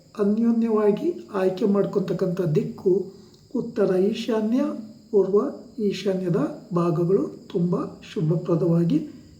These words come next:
ಇರ್ತದೆ. ಇನ್ನು ಈ ಜನ್ಮ ದಿನಾಂಕದವರು ಟೀಚರ್ಸ್ ಆಗ್ಬೋದು,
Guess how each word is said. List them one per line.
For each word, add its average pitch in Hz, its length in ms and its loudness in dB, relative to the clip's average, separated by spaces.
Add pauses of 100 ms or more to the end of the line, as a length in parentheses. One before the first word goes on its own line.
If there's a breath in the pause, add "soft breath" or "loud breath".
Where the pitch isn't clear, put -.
(260)
ಇರ್ತದೆ. 165 480 -2 (720 soft breath)
ಇನ್ನು 277 280 0 (440)
ಈ - 20 0 (760)
ಜನ್ಮ 220 300 6 (120)
ದಿನಾಂಕದವರು 208 800 4 (840 loud breath)
ಟೀಚರ್ಸ್ 220 520 2
ಆಗ್ಬೋದು, 180 500 2